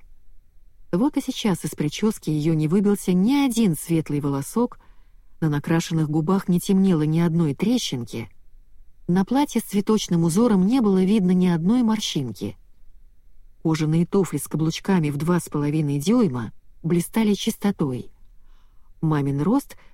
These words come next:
составлял пять футов три дюйма,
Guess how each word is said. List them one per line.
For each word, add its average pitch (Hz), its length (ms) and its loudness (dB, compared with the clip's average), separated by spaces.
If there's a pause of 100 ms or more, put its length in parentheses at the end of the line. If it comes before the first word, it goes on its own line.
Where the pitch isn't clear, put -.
(200)
составлял 233 500 2
пять 196 300 0
футов - 420 -2
три 214 200 2
дюйма, 180 540 0